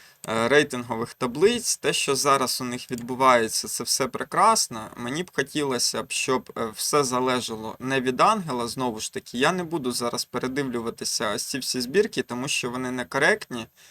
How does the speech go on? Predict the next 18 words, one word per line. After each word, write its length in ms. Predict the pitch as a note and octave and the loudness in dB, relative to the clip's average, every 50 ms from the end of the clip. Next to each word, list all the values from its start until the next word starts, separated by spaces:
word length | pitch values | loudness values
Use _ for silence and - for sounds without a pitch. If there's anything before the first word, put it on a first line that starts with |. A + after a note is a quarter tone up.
| - _ _ _ _ _ | -20 _ _ _ _ _
Якщо 560 | - A2+ A#2+ C3+ C3 - - - - F#3+ G3+ | -2 4 4 4 4 4 0 0 4 4 4
хтось 380 | G3 - - - D#3+ D#3 - - | 2 2 -2 0 0 0 2 2
вибив 320 | D#3 F3 E3 C#3 C#3 B2+ | 2 0 2 2 0 0
на 140 | B2+ C3 C3+ | 2 0 0
предметах 640 | C3 - D3 C#3 C3 C#3+ C#3+ C3 - - A#2 - - | 2 0 -2 -2 0 0 -2 -2 -2 -4 -8 -10 -8
п'ять 280 | _ - C#3+ C#3+ C#3 C#3 | _ 2 2 2 2 0
кілець 440 | - - C3 C3 C3+ C3 A#2+ - | -4 -2 2 4 4 4 2 2
беззоряного 760 | B2 A#2+ A#2+ A#2 A2+ A#2+ C3 C3+ C3 C3 B2 B2+ B2 A#2+ B2+ B2+ | -2 -2 -2 -2 0 0 2 2 2 0 -2 -2 -4 -4 -4 -2
неба 420 | C#3 E3 G3+ A3+ G3+ C3 A#2+ A#2 | 0 2 2 0 0 0 -2 -2
чи 220 | - - - - | -2 -2 -4 -4
п'ять, 540 | A#2+ - C#3 C3+ D3 C#3+ C3+ B2 - - - _ | -4 -4 0 4 4 4 4 2 -2 -8 -10 _
е, 440 | - A#2+ A2+ A2 A2 A2 A2 A2 A2 - _ _ _ _ _ _ _ _ _ _ _ | -6 -4 -4 -4 -4 -4 -6 -6 -8 -14 _ _ _ _ _ _ _ _ _ _ _
мечів, 640 | B2 B2+ C3 C3+ C3+ - - - D#3+ D#3+ D3 B2 G2+ - - _ _ _ _ _ _ _ _ _ _ _ _ - | -2 0 0 2 2 0 0 2 2 2 2 0 -2 -6 -18 _ _ _ _ _ _ _ _ _ _ _ _ -4
е, 260 | A2 A2+ A2 G2 F#2+ | -2 -2 -2 -2 -4
варвара 680 | A2 A#2 C3+ C#3+ C#3+ C#3 C3+ A#2+ A#2 A#2 A2+ A#2 A2+ A2 | 0 4 6 8 8 8 8 6 4 2 4 2 0 0
на 440 | A#2+ B2+ C3 C3 C3+ B2+ A#2 - - - _ | 2 4 6 6 6 6 4 2 -2 -8 _
критичний 640 | - B2+ D3 C#3+ - D#3 C3+ - - - B2 A#2 - | 0 0 0 2 2 0 2 2 0 0 -2 -4 -2
урон 480 | - C3+ C#3 E3+ G3 A3+ B3 B3 A#3+ | -2 0 4 4 4 4 4 2 -4